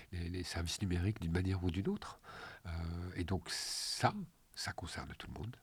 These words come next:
Et c'était bien ce que je voulais faire avec Seven Gram. C'est pas une histoire qui est nouvelle, hein.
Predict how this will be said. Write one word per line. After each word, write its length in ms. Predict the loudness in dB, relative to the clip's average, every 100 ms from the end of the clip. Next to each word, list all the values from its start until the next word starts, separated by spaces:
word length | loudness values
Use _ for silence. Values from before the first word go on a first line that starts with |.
| -20 -14 -10 -8 -2
Et 60 | 0
c'était 280 | 0 0
bien 140 | 2 2
ce 100 | 0
que 100 | -2
je 60 |
voulais 180 | 2 0
faire 180 | 4 2
avec 180 | 2 2
Seven 240 | 0 0
Gram. 300 | 0 0 -2 -4 -12 -14 -12 -14 -16 -16 -10 -6
C'est 120 | -2
pas 100 | -2
une 80 | -2
histoire 280 | -2 -2
qui 80 | 2
est 40 | 2
nouvelle, 260 | 4 2
hein. 100 | 0